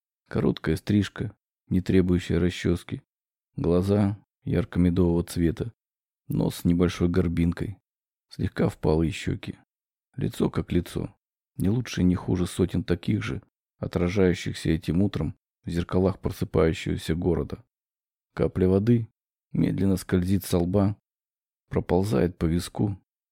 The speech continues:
по только что выбритой щеке, непонятным образом сворачивает на подбородок и уже с него слетает вниз, смешавшись на чёрной глянцевой поверхности со своими клонами.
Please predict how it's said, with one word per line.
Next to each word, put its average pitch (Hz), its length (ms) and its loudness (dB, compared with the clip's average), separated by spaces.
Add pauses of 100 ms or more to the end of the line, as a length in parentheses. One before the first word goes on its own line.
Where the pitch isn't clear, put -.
(240)
по 104 100 -2
только 110 320 0
что 92 200 -2
выбритой 85 480 0
щеке, 101 500 -2 (540)
непонятным 92 680 2
образом 85 400 0
сворачивает 85 680 -2
на 80 80 -2
подбородок 92 760 0 (540)
и - 100 -4
уже 95 260 0
с - 120 -8
него 92 400 2 (140)
слетает 85 580 0
вниз, 78 360 -4 (600)
смешавшись - 720 -2
на 90 100 2
чёрной 90 340 0
глянцевой 85 460 0
поверхности - 720 0 (460)
со - 160 -8
своими 95 400 4
клонами. 80 560 0